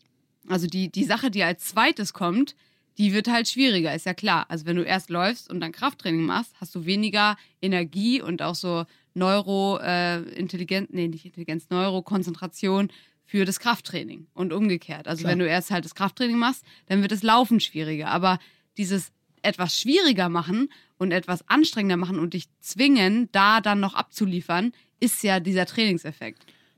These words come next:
Speaker 2: Genau, und, und ich, das finde ich, ich fand den einen Satz, äh, ich fand alle Sätze gut, die du gesagt hast, aber ich
Speaker 1: Danke.
Speaker 2: fand den, ich fand den einen Satz, nein, ich fand den einen Satz, äh, besonders gut, weil, ähm, äh, erstmal eine Zieldefinition zu machen. Also was ist sozusagen,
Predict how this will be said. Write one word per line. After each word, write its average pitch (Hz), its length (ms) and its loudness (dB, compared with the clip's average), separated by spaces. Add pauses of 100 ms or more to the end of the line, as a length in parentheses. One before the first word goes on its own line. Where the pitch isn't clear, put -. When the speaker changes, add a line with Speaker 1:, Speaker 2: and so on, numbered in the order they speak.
Speaker 2:
Genau, 156 260 2
und, 127 300 -2
und 135 180 0
ich, - 220 -8
das 139 200 -4
finde 156 160 4
ich, - 160 -12
ich 127 320 -6
fand 147 140 0
den 139 140 0 (120)
einen 147 240 0
Satz, 139 420 -4 (440)
äh, 87 100 -14
ich - 60 -16
fand - 200 -12
alle 104 160 -10
Sätze 101 260 -10
gut, 104 140 -12
die 101 100 -10
du 104 80 -10
gesagt 104 280 -8
hast, 127 100 -4
aber 117 140 -6
ich 107 80 -6
Speaker 1:
Danke. - 260 4
Speaker 2:
fand 285 80 0
den, 151 160 4
ich - 300 -18
fand 147 100 2
den 151 100 2
einen 170 240 2
Satz, 160 300 0
nein, 156 180 2
ich 127 100 -2
fand 147 160 0
den 131 60 2
einen 170 200 -2
Satz, 156 260 -6
äh, 139 160 -4
besonders 147 420 -2
gut, 120 360 -6
weil, 127 220 -2 (500)
ähm, 123 240 2 (480)
äh, 135 140 -10 (300)
erstmal 165 600 0
eine 151 200 2
Zieldefinition 107 880 -2
zu - 120 -10
machen. 101 320 -6
Also 123 340 -2
was 143 200 0
ist 151 120 -4
sozusagen, 131 400 -2